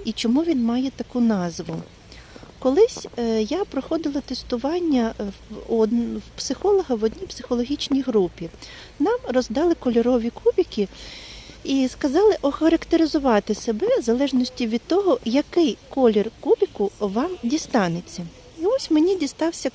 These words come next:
колір жовтий. Трошки поміркувавши, подумавши, я вирішила, що змістовне і найголовніше, що я можу про себе сказати на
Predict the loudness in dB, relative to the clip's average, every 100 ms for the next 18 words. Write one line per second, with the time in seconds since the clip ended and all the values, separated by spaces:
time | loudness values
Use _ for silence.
0 | -4 0 2 0 -4 -6 0 2 2 -2
1 | -12 -14 -14 -20 -20 -20 -20 -20 -20 -20
2 | -20 -8 -2 -2 -2 -6 0 2 0 -2
3 | -4 -2 -2 -4 -4 -2 2 2 2 -4
4 | -8 -8 -10 -14 -14 -4 0 2 4 4
5 | 2 0 0 0 0 0 -4 -16 -8 -2
6 | 2 2 2 2 4 6 4 4 0 -2
7 | -2 0 0 2 2 2 4 4 4 4
8 | 4 2 -2 -2 2 2 4 2 0 -4
9 | -4 -2 -2 -4 -6 -2 0 0 0 -4
10 | -6 -20 -8 2 4 4 0